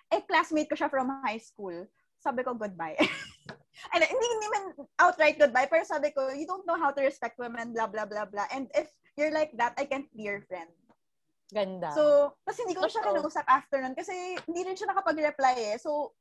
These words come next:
Speaker 1: edi okay, di ba? <laughs> Hindi ko lost, hindi ko lost yung L comments mo of my throwback photos. And ano ang pake mo? Kung,
Speaker 2: True.
Speaker 1: kung post nga ako ng baby photo ko, wala kayong eme, yung three, three year, ah, three years,
Speaker 2: <laughs>
Speaker 1: three year ago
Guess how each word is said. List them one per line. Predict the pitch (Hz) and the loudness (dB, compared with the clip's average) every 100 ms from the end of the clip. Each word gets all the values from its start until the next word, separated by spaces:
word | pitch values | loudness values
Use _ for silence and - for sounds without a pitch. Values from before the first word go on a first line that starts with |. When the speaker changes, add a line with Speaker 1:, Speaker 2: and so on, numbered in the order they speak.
| _ | _
Speaker 1:
edi | 302 403 415 | -6 -4 -4
okay, | - 466 294 240 247 | -2 0 0 0 0
di | 247 | 0
ba? | 302 | 0
<laughs> | - - _ - - - | 0 -2 _ -20 -16 -6
Hindi | 359 | -2
ko | 403 | 0
lost, | 381 285 330 381 | 4 6 6 2
hindi | 359 | -4
ko | 381 | -2
lost | 339 320 - | 0 0 0
yung | 330 339 330 - | -6 -6 -8 -4
L | 277 277 277 | 2 2 2
comments | 277 262 254 247 262 | 0 0 0 -6 -6
mo | 247 226 | -2 -2
of | 254 | -4
my | 240 240 | -4 -4
throwback | - 233 208 226 - | 0 0 2 0 -2
photos. | 220 196 196 180 170 - _ - | -4 -4 -4 -6 -6 -10 _ -6
And | 302 302 240 | 0 0 2
ano | 508 | 2
ang | 554 494 | 2 2
pake | 392 294 | 2 2
mo? | 254 269 269 - _ - | 2 2 0 -4 _ -4
Kung, | 339 339 | -2 -2
Speaker 2:
True. | 320 311 302 277 | -4 2 6 6
Speaker 1:
kung | 269 453 453 | 4 0 2
post | 392 453 | 0 2
nga | 359 | 4
ako | 359 | 4
ng | 381 359 | 4 4
baby | 320 320 320 | 4 4 2
photo | 339 330 320 | 0 0 4
ko, | 320 302 381 | 4 4 4
wala | 349 233 | 4 4
kayong | 294 302 285 | 6 4 2
eme, | 254 254 339 | -2 0 -2
yung | 392 392 | -4 -8
three, | 381 311 311 - | -4 -2 -2 -6
three | 311 302 | -4 4
year, | 294 277 | 6 6
ah, | 254 269 _ | 2 0 _
three | 277 285 | -8 -2
years, | 285 294 - | 2 2 0
Speaker 2:
<laughs> | 262 - | -6 -8
Speaker 1:
three | 277 285 | -2 2
year | 294 | 2
ago | 285 269 269 | 4 4 4